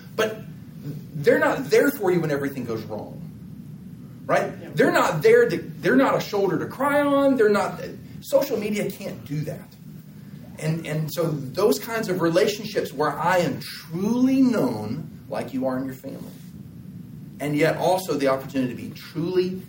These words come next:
Speaker 1: completely loved. Social media can't give us that. Even relationships with friends can't give us that. And so I think there is,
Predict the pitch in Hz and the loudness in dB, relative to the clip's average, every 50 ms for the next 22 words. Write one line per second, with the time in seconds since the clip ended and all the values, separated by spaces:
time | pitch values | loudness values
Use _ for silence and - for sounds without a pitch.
0 | - - - - 135 127 - 143 147 151 - - 127 117 110 104 104 107 104 101 | -14 -14 -10 -8 -8 -8 -6 -6 -6 -6 -4 -4 -6 -6 -6 -6 -4 -2 -2 -2
1 | 92 - - - - - - - - - - - - - - - - - - - | -4 -8 -12 -14 -16 -18 -20 -20 -18 -18 -18 -16 -16 -16 -16 -16 -16 -16 -16 -14
2 | - - - - - - - - - - - - - - - - - - - - | -14 -14 -14 -14 -16 -16 -16 -16 -14 -14 -14 -12 -14 -14 -14 -14 -16 -16 -16 -16
3 | - - - - - - - - - 180 - - 180 156 147 147 147 139 139 120 | -16 -16 -16 -16 -14 -12 -4 0 0 0 0 0 -2 -2 -2 0 0 0 -2 -2
4 | - - 139 127 - - 110 123 131 120 - 123 - - - - - - - - | -2 -6 -6 -6 -6 -6 -6 -6 -6 -6 -6 -10 -12 -14 -14 -16 -16 -16 -16 -16
5 | - - - - 180 196 226 - 175 160 160 156 175 185 - - - 180 - - | -16 -14 -10 -8 -4 -2 0 0 2 4 4 4 4 2 0 -4 -8 -8 -10 -10
6 | - - - 226 240 214 135 - - - - - - 156 147 131 117 110 139 156 | -10 -8 -4 -2 0 0 0 -2 -6 -10 -14 -14 -10 -8 -8 -8 -8 -6 -6 -6
7 | 151 - 175 - - - - - - - - - - - - - - - - - | -6 -6 -10 -12 -14 -16 -14 -14 -14 -14 -14 -16 -16 -16 -16 -16 -14 -14 -14 -14
8 | - - - - - - - - - - - - - 180 156 131 127 135 135 135 | -12 -12 -12 -10 -8 -8 -8 -8 -10 -10 -10 -8 -6 -6 -6 -4 0 0 2 2
9 | 131 135 143 143 139 135 | 4 4 4 2 2 0